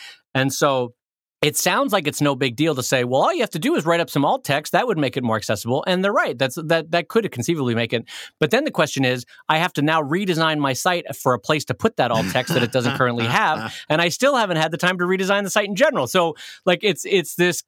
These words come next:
Speaker 1: catch twenty-two of, like, yeah, it's a great idea and I would love to do it. And it makes me sound perhaps cold to think, like, I can't do it right away. But it's, it's harder than you think to incorporate something like this into a workflow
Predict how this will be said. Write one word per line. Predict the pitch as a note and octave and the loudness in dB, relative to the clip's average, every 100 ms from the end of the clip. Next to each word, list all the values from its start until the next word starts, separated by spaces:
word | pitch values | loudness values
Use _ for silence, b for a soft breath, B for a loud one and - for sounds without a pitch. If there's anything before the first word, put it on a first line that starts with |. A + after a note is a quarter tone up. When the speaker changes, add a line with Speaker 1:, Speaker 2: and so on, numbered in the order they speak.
| - | -2
Speaker 1:
catch | G3+ G#3+ - | 0 0 0
twenty-two | G#3 F3+ A#3+ B3 | -2 0 0 -2
of, | D3 | 0
like, | D3 B2 | -2 -2
yeah, | F#3 G#3+ C4 G3+ | -2 0 2 0
it's | G3+ - | -2 -4
a | |
great | - G#3+ A3+ | 0 2 2
idea | D#3 F3+ A#3+ F3 | -2 -2 0 0
and | C3+ | 0
I | C3+ | 0
would | C3 | 0
love | F3 E3 | -2 -2
to | C3 | -2
do | G3+ G#3+ | 0 0
it. | C3+ | 0
And | C3 | -2
it | C3 | 0
makes | D3 - | -2 -2
me | D#3 | -2
sound | - D3+ C#3 | 2 0 0
perhaps | B2+ C3 - | -2 -2 -2
cold | - C#3+ E3+ D3 | -2 0 0 -2
to | A2+ | -6
think, | A#2+ B2+ B2+ | -4 -4 -4
like, | A#2 | -6
I | G2 | -6
can't | - C3+ F#3 | -2 -4 -2
do | B2 | -4
it | G#2+ | -4
right | G2+ | -6
away. | G2 G2 A2+ - B B B - | -4 -4 -4 -8 B B B 0
But | D3 | 0
it's, | D3 - - | 0 -8 -6
it's | D3 C3+ - - | -4 -4 -6 -12
harder | - - G#3+ G#3+ | -2 0 0 0
than | D#3+ D3 | -2 -4
you | B2 | -2
think | G3 G3 | -4 -6
to | - C3 | -4 -4
incorporate | A2+ - C#3+ C#3 B2 | -2 -2 -2 -4 -2
something | B2 B2 | -2 -2
like | A#2 | -2
this | A#2+ A#2 | -4 -4
into | A2 A2 | -4 -2
a | |
workflow | A2+ G3 - A#2 G#2 | 0 -4 -2 -2 -2